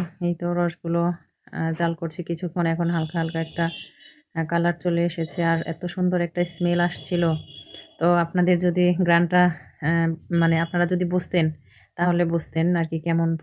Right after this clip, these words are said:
সুন্দর একটা ফ্লেভার ঘ্রাণ। তো এই তো আস্তে আস্তে জাল করার পর আস্তে আস্তে কালারটা চলে আসছে গুড়ের।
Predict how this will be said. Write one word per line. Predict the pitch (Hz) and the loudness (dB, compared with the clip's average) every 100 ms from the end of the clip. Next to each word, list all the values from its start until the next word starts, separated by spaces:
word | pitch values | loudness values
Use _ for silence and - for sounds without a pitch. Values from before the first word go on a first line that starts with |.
| 156 | -6
সুন্দর | 151 170 165 | -2 0 0
একটা | 165 160 | 0 -2
ফ্লেভার | 165 165 156 160 | -2 0 0 0
ঘ্রাণ। | 156 156 180 202 _ _ _ _ _ _ _ | 0 2 2 -2 _ _ _ _ _ _ _
তো | - | -4
এই | 202 | -4
তো | 202 | 0
আস্তে | 190 185 185 | 0 0 -2
আস্তে | 180 - 175 | -4 -2 -2
জাল | 170 170 | 2 0
করার | 165 170 170 | 0 0 0
পর | 170 | 0
আস্তে | 170 165 | -2 -2
আস্তে | 165 180 | -6 -4
কালারটা | 160 160 156 175 | 0 0 -2 -2
চলে | 175 160 | 0 0
আসছে | 160 151 - 170 | 0 -2 -8 -4
গুড়ের। | 165 160 | -2 -2